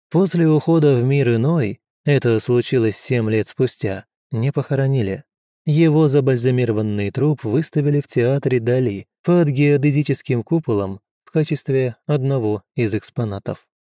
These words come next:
Всё это выглядит довольно странно. Тело Дали покоится в склепе под куполом, и верхняя часть склепа увенчана надгробной плитой из белого мрамора, вмонтированной в пол зала,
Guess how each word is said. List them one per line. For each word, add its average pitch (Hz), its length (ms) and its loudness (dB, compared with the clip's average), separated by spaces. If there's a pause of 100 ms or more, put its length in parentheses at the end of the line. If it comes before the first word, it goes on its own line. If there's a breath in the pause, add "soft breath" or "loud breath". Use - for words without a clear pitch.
(580)
Всё 135 280 0
это 165 420 2
выглядит 151 580 2
довольно 147 500 2
странно. 127 680 -4 (380)
Тело 147 420 4
Дали 127 420 2
покоится 143 680 0
в - 40 -16
склепе 131 520 0
под 117 220 -4
куполом, 107 600 -2 (240)
и 135 200 2
верхняя 127 500 0
часть 127 360 0
склепа 120 640 -2 (180)
увенчана 151 600 0
надгробной 143 600 0
плитой 147 460 0
из 131 260 -2
белого 135 400 2
мрамора, 113 540 -2 (180)
вмонтированной 123 840 0
в - 120 -12
пол 123 280 2
зала, 110 440 -2